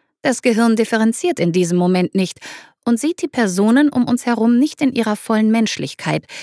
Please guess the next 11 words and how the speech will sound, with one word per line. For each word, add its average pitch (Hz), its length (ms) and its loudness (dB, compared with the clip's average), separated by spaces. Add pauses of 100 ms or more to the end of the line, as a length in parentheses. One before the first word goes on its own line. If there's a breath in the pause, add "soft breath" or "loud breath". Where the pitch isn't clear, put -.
(360 loud breath)
sondern 233 420 2
als 208 240 -2
abstrakte - 560 -2
Kategorien, 196 760 0
die, 190 260 2 (480 loud breath)
wie 202 180 0
im 190 100 0
Beispiel 175 500 -2
mit 160 180 -2
der - 140 -4
U-Bahn-Fahrt, 214 760 -2